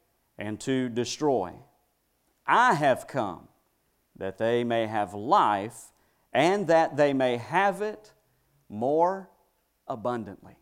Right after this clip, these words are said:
God has blessed His Word. You may be seated. In this small but, uh, very significant passage, we find that Jesus has a plan and a purpose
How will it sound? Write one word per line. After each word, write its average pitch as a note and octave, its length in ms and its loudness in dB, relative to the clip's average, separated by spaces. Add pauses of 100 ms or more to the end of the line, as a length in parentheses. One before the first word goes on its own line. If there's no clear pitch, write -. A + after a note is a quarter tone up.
(840)
God C#3+ 160 2
has C#3 260 -4
blessed A#2+ 440 -4
His A2 180 -10
Word. E2+ 420 -10
You G2+ 140 -12
may G#2 160 -6
be G2+ 160 -10
seated. - 360 -16 (2750)
In C#3 180 -4
this E3 220 -2
small E3+ 920 -2
but, B2+ 320 -4
uh, B2+ 120 2
very D3+ 280 0
significant D#3 760 -4
passage, F3 540 -4
we C#3 220 -6
find D#3+ 560 -2
that C3+ 180 -8
Jesus E3+ 760 -6 (580)
has D3 320 -2
a C3 80 -8
plan F3 560 -6
and C3+ 240 -6
a B2 40 -4
purpose F3 600 -4